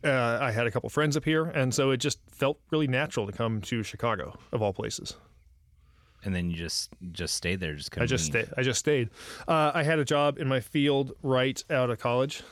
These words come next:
Speaker 1: Uh, I was working at a studio called Gravity Studios, uh, right as I graduated college, and so,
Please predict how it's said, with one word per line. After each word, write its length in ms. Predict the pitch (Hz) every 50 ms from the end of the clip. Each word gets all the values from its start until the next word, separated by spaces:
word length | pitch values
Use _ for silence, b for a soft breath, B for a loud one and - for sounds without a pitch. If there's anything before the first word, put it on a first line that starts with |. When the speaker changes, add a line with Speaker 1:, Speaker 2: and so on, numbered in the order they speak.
| B B B B -
Speaker 1:
Uh, 240 | 123 110 110 110 107
I 40 | 120
was 100 | 107 92
working 320 | 127 120 - 127 123 -
at 260 | 123 117 113 110 -
a 260 | - 113 107 104 107 101
studio 300 | - - 131 120 117 110
called 200 | - 110 101 -
Gravity 340 | 113 107 107 110 117 120
Studios, 560 | - - 139 123 131 127 131 135 135 - - - b b b b b b b -
uh, 220 | 113 107 107 101
right 320 | - 135 120 113 110 104 -
as 160 | 127 110 104
I 200 | 104 101 101 98 - - -
graduated 380 | - 110 107 104 110 107 107
college, 440 | 107 110 107 107 107 107 101 - - -
and 300 | - 110 104 101 98 98
so, 440 | - - - 117 104 101 101 98 98